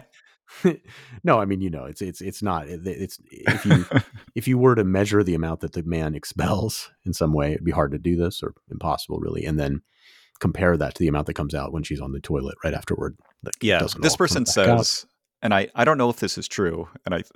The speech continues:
Speaker 1: thought this was sort of interesting. It might be true. "Semen tends to be thick when it first comes out,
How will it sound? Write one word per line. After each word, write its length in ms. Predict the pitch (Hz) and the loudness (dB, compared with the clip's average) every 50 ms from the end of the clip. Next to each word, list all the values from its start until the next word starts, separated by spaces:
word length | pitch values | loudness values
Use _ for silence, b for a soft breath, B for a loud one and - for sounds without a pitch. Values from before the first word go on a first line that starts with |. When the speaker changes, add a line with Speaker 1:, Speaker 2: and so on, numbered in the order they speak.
| _ | _
Speaker 1:
thought 260 | - - - 131 - - | -16 -4 -4 -4 -2 -4
this 140 | 143 - - | -6 -4 -2
was 100 | 117 - | -2 0
sort 160 | - 113 101 | 2 0 0
of 80 | 98 - | 0 -2
interesting. 320 | 104 - - - 117 143 | -4 -6 -6 -6 -4 -4
It 20 | |
might 380 | 160 160 165 180 214 233 240 - | -4 -4 0 2 2 2 2 0
be 100 | - 98 | -4 -4
true. 300 | - - - - - - B B B B B B | -4 -4 -6 -6 -6 -6 B B B B B B
"Semen 340 | - - - 226 254 269 277 | 0 2 4 6 6 6 6
tends 260 | 269 - 208 214 - - | 6 2 2 2 2 2
to 60 | 196 | 2
be 100 | - 135 | 0 0
thick 420 | - - - - 180 151 - - | -2 -4 -2 4 4 4 4 2
when 120 | - 107 104 | -2 0 0
it 80 | 95 | 0
first 240 | - - 120 117 - - | 2 0 0 0 2 0
comes 200 | 143 123 101 104 | 0 0 4 4
out, 260 | 92 90 90 - | 4 4 4 2